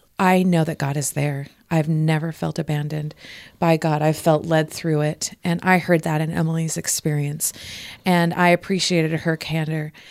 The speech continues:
and the candid way in which she explains that she knew that God was there in those helpless moments when she was in the hospital and trying to, you know, holding this baby that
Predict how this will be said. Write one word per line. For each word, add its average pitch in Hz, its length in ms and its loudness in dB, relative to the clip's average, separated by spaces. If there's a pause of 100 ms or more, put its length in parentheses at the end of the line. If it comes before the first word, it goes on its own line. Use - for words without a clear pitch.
(480)
and 170 260 -2
the 175 80 -2
candid 175 320 2
way 160 300 4
in 160 120 0
which 156 140 -2
she 147 720 0
explains 170 960 0
that 151 260 -2
she - 260 2
knew 156 120 2
that 151 160 -6
God 147 220 0
was 147 180 2
there 143 280 2
in 226 160 6
those 202 200 4
helpless 156 400 0
moments 143 500 -2 (600)
when 175 160 2
she - 280 4
was 202 160 4
in 185 140 4
the 165 80 2
hospital 151 840 2
and 143 360 0
trying 147 420 0
to, 139 460 -6 (380)
you 170 100 -2
know, 156 60 4
holding 151 380 0
this 139 160 -2
baby 147 340 -2
that 135 180 -6